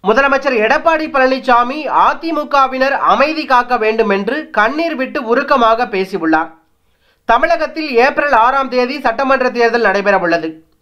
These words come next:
இதனால் அனைத்து கட்சியினரும் தங்களது வேட்பு மனுக்களை தாக்கல் செய்து வருகிறார்கள்.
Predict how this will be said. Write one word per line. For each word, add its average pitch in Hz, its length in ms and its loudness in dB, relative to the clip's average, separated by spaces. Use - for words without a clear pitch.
இதனால் 175 340 0
அனைத்து 233 380 -2
கட்சியினரும் 220 600 -2
தங்களது 277 440 -2
வேட்பு 302 300 2
மனுக்களை 269 500 2
தாக்கல் 247 340 0
செய்து 233 240 -2
வருகிறார்கள். 170 540 0